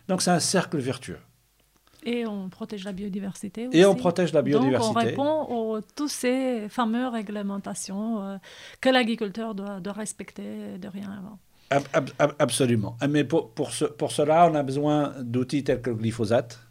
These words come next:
Speaker 1: parce qu'il faut justement euh, pouvoir incorporer ces, ces cover crops dans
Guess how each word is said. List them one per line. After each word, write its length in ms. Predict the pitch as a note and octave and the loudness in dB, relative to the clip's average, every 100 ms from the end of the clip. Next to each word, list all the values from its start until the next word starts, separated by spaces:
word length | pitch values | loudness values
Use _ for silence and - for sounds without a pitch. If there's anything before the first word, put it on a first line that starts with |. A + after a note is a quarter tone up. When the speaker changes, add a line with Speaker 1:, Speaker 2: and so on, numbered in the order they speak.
| _ | _
Speaker 1:
parce 280 | A2+ - - | -4 -4 -4
qu'il 420 | C3+ B2+ B2 B2 | 0 0 0 -4
faut 180 | A#2+ D3 | 2 2
justement 600 | A#2 A#2 B2 B2+ C3 A#2 - - - _ _ _ | 2 0 0 0 -2 -4 -10 -18 -20 _ _ _
euh, 200 | A#2 A2 | -4 -4
pouvoir 400 | - A#2+ A#2+ A2+ | -2 0 4 6
incorporer 540 | C3 B2 - B2+ A#2+ A#2 | 4 0 -2 0 2 2
ces, 340 | A#2+ A2 A2+ | 0 -4 -4
ces 240 | - A#2+ | -8 -6
cover 320 | A2+ B2 A2+ A#2 | 0 2 2 2
crops 400 | C3 B2+ - A2 | 2 2 0 -4
dans 320 | B2 B2+ | 0 0